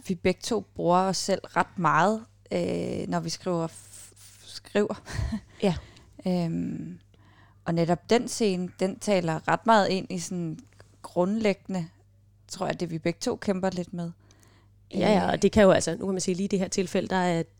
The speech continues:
Speaker 2: der er det kvinde et, som er skrivende, men det kunne, altså, følelsen k-, kunne jo findes, øh, øh, mange steder, og jeg tror, man vil
Speaker 1: Ja.
Speaker 2: ople-, altså, øh,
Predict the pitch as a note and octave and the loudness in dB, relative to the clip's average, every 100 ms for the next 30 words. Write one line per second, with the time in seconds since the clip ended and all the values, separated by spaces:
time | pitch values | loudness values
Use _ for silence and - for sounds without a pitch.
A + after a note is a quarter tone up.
0 | - F3+ E3+ E3 F3 - F3 E3 F3 - | -6 -2 0 -2 -4 -4 -4 -2 -2 -2
1 | F3 E3 D#3 - F3+ G3+ F#3+ F3 - F3+ | -2 0 0 4 4 6 2 0 0 -2
2 | - E3 D#3 - - - - - G#3+ G3+ | -2 -4 -4 -6 -18 -20 -12 4 6 6
3 | G#3+ - - - G#3 F3 E3+ F#3+ G3 G3+ | 4 -4 -8 -2 4 4 6 4 4 0
4 | - - - F3 D3+ C#3+ C#3 C#3+ - - | -2 -2 -2 0 0 -2 -4 -8 -12 -10
5 | D#3 D3 - D3+ F3+ E3+ F3 F3 E3+ D#3 | -6 -6 -2 -2 -2 0 2 4 2 0
6 | - D#3+ D#3 D#3 E3 D#3+ E3+ F#3+ - E3 | -2 -2 -2 -2 0 2 2 0 0 -2
7 | D#3 - - - - - - - D#3 | -2 -6 -14 -20 -20 -20 -6 -4 -4